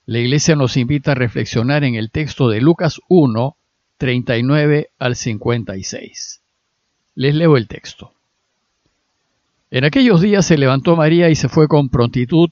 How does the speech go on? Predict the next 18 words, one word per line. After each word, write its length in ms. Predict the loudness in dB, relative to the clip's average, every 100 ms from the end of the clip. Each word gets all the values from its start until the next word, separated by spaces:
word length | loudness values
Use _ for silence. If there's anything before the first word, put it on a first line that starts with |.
| _
a 140 | -6 -4
la 120 | -2
región 380 | -4 0 0 2
montañosa, 840 | -2 0 -2 2 0 0 -4 -6
a 160 | -6 -4
una 240 | -2 -2
ciudad 320 | -4 -2 -2 0
de 80 |
Judá, 400 | -2 0 0 0 -6 _ _ _ _ _ _
entró 320 | -6 0 0
en 120 | 0
casa 260 | -2 -2 0
de 100 | 0
Zacarías 760 | -2 0 0 2 0 -2 -6 -6
y 140 | -4
saludó 460 | 0 0 2 4 2
a 40 |
Isabel. 540 | 0 -4 -6 -10 -14